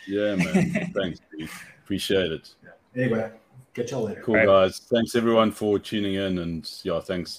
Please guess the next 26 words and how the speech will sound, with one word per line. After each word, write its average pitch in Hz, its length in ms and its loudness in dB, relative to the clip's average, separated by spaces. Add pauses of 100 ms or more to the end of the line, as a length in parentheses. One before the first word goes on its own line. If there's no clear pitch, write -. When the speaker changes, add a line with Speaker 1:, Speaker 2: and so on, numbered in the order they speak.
(120)
Speaker 1:
to 82 380 -6 (640)
our 85 80 -8
sponsor 87 460 -2
as 80 120 -6
well. 87 340 0
And, 78 240 -8 (200)
yeah, 87 140 -8
we'll 80 180 -10
see - 200 -10
you 85 120 -4
guys. 82 560 -4 (100)
We 92 120 -2
don't 113 140 4
know 104 100 2
who 92 120 0
we 82 120 -6
got 76 200 -8
next, 80 380 -8
but 82 80 -8
I'm 82 100 -6
sure 92 220 -4
it'll 80 180 -6
be 80 140 -6
an 78 80 -6
interesting 78 480 -10
one. 73 180 -14